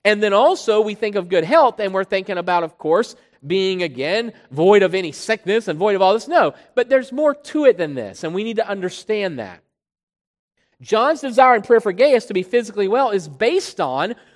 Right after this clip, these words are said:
or measured by what John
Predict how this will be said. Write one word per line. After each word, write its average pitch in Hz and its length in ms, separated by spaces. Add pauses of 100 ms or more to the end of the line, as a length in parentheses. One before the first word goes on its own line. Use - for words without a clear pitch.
(160)
or 214 220
measured 240 800
by 202 720 (560)
what 240 680
John 240 500